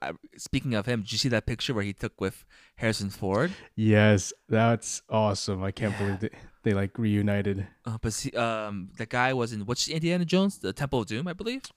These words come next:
Speaker 2: Yeah, the second one. It was
Speaker 1: Yeah.
Speaker 2: supposed to be a prequel.
Speaker 1: Mm-hmm. And he was, that was, I mean, I don't, racially, I don't know, but, like, he was great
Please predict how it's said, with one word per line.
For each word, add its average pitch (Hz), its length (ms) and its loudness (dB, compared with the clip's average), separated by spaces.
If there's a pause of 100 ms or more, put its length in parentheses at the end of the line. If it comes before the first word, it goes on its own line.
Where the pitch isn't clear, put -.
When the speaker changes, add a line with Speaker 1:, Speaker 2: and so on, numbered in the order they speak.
(180)
Speaker 2:
Yeah, 95 420 4
the 104 120 -10
second 107 360 0
one. 90 280 -2
It 117 80 -12
was 110 80 -2
Speaker 1:
Yeah. 113 60 8
Speaker 2:
supposed 165 280 8
to - 60 0
be 143 80 12
a 113 60 12
prequel. 92 520 0 (180)
Speaker 1:
Mm-hmm. 107 320 -6 (460)
And 107 120 -2
he 127 100 0
was, 135 220 2
that 95 160 0
was, 135 360 0
I - 60 -2
mean, 117 280 0 (100)
I 82 160 -8
don't, 50 180 -14 (320)
racially, 92 360 -6
I 92 40 -8
don't 92 120 -6
know, 95 180 2
but, 92 180 0
like, 101 240 -2
he 127 80 -2
was 127 140 2
great 120 60 8